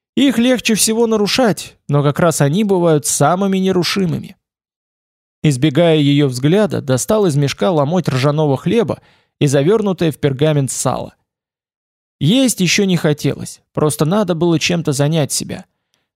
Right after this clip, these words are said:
Но когда нарезал ровные белые ломти, и по тесной каюте поплыли густые ароматы старого сала, выдержанного с солью и перцем, в желудке квакнуло,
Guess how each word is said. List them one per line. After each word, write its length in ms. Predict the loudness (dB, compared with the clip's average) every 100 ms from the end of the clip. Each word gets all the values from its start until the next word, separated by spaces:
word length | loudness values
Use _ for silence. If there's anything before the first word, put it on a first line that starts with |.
| -2
Но 120 | 0
когда 380 | 0 0 0 2
нарезал 560 | 2 2 2 2 2
ровные 400 | 2 2 2 0
белые 400 | 0 0 2 2
ломти, 680 | 2 2 0 -2 0 0 -2 _ _
и 100 | -4
по 180 | -2 -2
тесной 560 | -2 0 0 0 -2 -2
каюте 500 | 0 0 0 -2 -2
поплыли 480 | -4 -4 -2 0 0
густые 480 | -2 -2 0 2
ароматы 420 | 2 2 0 -4 -4
старого 420 | 0 0 2 0
сала, 500 | 0 0 0 -2 -8 -6
выдержанного 840 | -2 2 2 2 2 2 2 0
с 60 | -2
солью 540 | -2 0 2 2 2
и 20 |
перцем, 540 | 2 0 0 -2 -8 -10 _ _ _ _ _
в 40 | 0
желудке 460 | 2 2 0 -4
квакнуло, 800 | -6 -8 -2 0 0 0 0 0